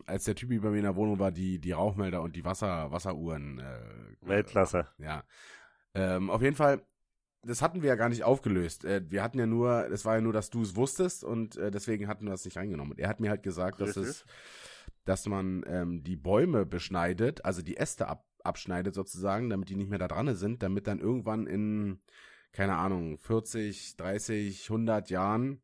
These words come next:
Speaker 1: je nachdem, wann der Baum gefällt wird, äh, Bretter ohne Astlöcher entstehen.
Speaker 2: Ah,
Speaker 1: Und
Speaker 2: okay.
Speaker 1: deswegen, äh, sagt man Ast rein.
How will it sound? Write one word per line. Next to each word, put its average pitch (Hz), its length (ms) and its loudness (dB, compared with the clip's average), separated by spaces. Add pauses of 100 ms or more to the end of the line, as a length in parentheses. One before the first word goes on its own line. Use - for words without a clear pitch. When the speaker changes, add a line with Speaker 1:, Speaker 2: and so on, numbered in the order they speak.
(140)
Speaker 1:
je 92 100 -2
nachdem, 98 280 2
wann 98 120 2
der 90 120 2
Baum 90 220 2
gefällt 104 380 -2
wird, 107 320 2 (500)
äh, 92 240 0
Bretter 104 500 4
ohne 113 280 2
Astlöcher 76 640 -4 (260)
entstehen. 71 560 -8 (1000)
Speaker 2:
Ah, 95 400 2
Speaker 1:
Und 76 160 -6
Speaker 2:
okay. 87 120 -4
Speaker 1:
deswegen, 110 540 0
äh, 110 380 0
sagt 98 280 -2
man 113 200 -2
Ast - 260 -6
rein. 78 280 -8